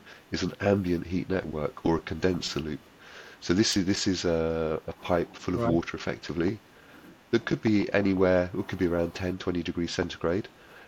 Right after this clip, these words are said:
Speaker 1: and it's sufficient for people who
Speaker 2: Mm-hmm.
Speaker 1: need heat to absorb heat from it, and those who need cooling to reject heat into it. So this is where you start to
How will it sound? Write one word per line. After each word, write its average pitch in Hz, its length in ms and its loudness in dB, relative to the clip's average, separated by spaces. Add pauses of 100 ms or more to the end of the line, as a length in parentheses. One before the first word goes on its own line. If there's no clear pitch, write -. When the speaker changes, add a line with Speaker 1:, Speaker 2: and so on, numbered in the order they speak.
(320)
Speaker 1:
and 90 140 0
it's - 180 0
sufficient - 640 2
for 85 460 2 (120)
people 101 380 0
who 90 120 0
Speaker 2:
Mm-hmm. 131 100 4
Speaker 1:
need 85 160 0
heat 127 300 0
to 85 120 -4
absorb 101 400 2
heat 92 160 -6
from 92 220 -4
it, 131 140 -4 (360)
and 80 100 -6
those 90 240 4
who 95 100 -2
need 90 240 0
cooling 101 400 2
to - 140 -6
reject 85 440 -2
heat - 260 -8
into 92 280 -8
it. - 120 -10 (460)
So - 120 -4
this 107 180 4
is 104 80 0
where 95 120 8
you 92 120 4
start 92 420 2
to 90 240 -2